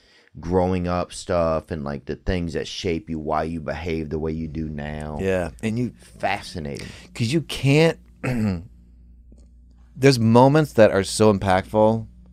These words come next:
Speaker 2: that, that write on the slate of your personality when you're younger. You can't protect a kid enough.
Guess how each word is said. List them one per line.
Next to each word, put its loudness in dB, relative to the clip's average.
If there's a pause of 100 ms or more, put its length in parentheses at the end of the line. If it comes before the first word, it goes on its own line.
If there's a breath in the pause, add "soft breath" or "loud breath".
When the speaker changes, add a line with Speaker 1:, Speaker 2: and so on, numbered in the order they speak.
Speaker 2:
that, 0
that 4
write 6
on -2
the -4
slate 0
of -6
your 0
personality 0
when -2
you're 0
younger. 2
You 2
can't 2 (380 loud breath)
protect 2
a 2
kid 2
enough. -6